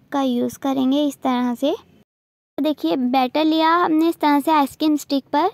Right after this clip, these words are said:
इस तरह से हम कर देंगे spread और पूरा fix कर देंगे इस stick पर और एक shape दे देंगे इस तरह से mini सीख कबाब हमारे सारे। ये देखिए done हो जाएंगे। half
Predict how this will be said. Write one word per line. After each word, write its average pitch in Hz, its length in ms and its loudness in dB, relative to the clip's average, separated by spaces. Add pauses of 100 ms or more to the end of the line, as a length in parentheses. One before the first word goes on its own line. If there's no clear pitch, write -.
(160)
इस 269 200 -4
तरह 247 260 -2
से 269 120 -4
हम 254 220 0
कर 247 220 0
देंगे 233 440 -2 (400)
spread 262 500 -2 (120)
और 240 180 2 (120)
पूरा 254 320 0
fix - 300 -4
कर 285 220 0
देंगे 294 240 2
इस 285 120 -2 (120)
stick - 240 -8 (100)
पर 392 160 2 (380)
और 262 120 0
एक 277 200 0
shape 254 260 0
दे 254 220 0
देंगे 262 440 2
इस 285 140 -4
तरह 226 300 0
से 285 180 0
mini 226 300 0
सीख 233 240 -6 (100)
कबाब 214 300 -2
हमारे 214 360 -2
सारे। 185 380 -6
ये 226 220 0
देखिए 202 380 -4
done 196 260 -4
हो 233 140 -2
जाएंगे। 254 440 0 (1700)
half 277 260 0